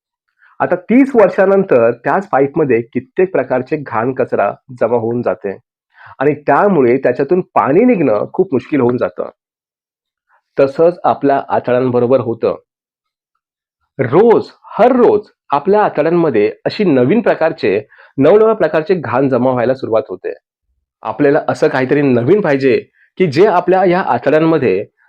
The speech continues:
जमा असलेली घाण हिला बाहेर काढेल. हे तसंच आहे की तसं आपल्या भांड्यावरती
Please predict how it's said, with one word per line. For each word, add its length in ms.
जमा 300
असलेली 300
घाण 360
हिला 180
बाहेर 340
काढेल. 360
हे 160
तसंच 240
आहे 360
की 280
तसं 240
आपल्या 400
भांड्यावरती 1000